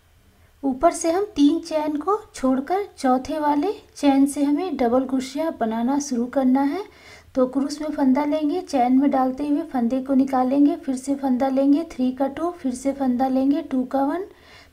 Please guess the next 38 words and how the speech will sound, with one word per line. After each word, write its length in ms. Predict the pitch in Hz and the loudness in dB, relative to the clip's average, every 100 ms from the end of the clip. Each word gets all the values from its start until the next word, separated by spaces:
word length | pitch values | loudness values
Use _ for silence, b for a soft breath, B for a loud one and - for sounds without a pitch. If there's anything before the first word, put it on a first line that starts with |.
| - | -6
तो 80 | |
ये 100 | 247 294 | 0 4
हमारा 400 | 269 269 339 403 | 6 4 2 0
डबल 320 | 240 226 262 | 0 0 0
क्रोशिया 380 | 262 262 - 277 | -2 -4 -2 -2
हो 100 | 269 | -2
गया। 280 | 311 359 415 - | -4 -4 -4 -8
इसी 240 | 262 302 - | -8 -6 0
तरीके 440 | 294 285 269 320 | 2 4 2 -2
से 140 | - | -2
हमें 300 | 302 285 370 | 2 2 2
लास्ट 420 | 294 247 285 285 - | 2 2 2 -2 -2
चैन 220 | 269 269 | 2 2
तक 260 | 330 339 226 | 0 -4 -2
डबल 280 | 233 247 | -2 -2
क्रोशिया 400 | 262 269 254 311 294 | -2 -4 -6 -6 -4
बनाते 440 | 233 208 208 269 | -4 -4 -4 -6
जाना 280 | 262 277 269 | 0 2 2
है। 160 | 294 403 - _ _ _ _ _ _ _ _ _ _ _ _ _ - | 0 -6 -12 _ _ _ _ _ _ _ _ _ _ _ _ _ -6
तो 80 | 247 | 0
मैं 100 | 262 | 0
आपको 300 | 262 - 392 415 b b b | 0 -2 -4 -4 b b b
लास्ट 240 | 254 254 285 | 0 0 0
चैन 260 | 277 262 262 | 0 2 2
तक 220 | 370 392 | 0 0
डबल 260 | 254 233 254 | -2 0 -2
क्रोशिया 340 | 262 254 277 | -2 -2 -4
बना 240 | 247 240 247 | -2 -2 -2
करके 300 | 262 262 359 | -4 -4 -6
फिर 200 | 381 240 | -6 -6
अच्छे 240 | 220 - | -6 -6
से 200 | 254 277 254 | -6 -4 -4
दिखाती 420 | 220 226 208 262 | -6 -8 -6 0
हूँ। 220 | 285 359 - - _ _ _ _ _ _ _ _ _ - | 2 2 -4 -20 _ _ _ _ _ _ _ _ _ -8
तोरण 320 | 285 262 277 302 | 2 4 4 0
का 140 | 311 | -2
पट्टी 380 | 311 285 - 285 | -6 -6 -2 4
में 240 | 285 370 | 4 4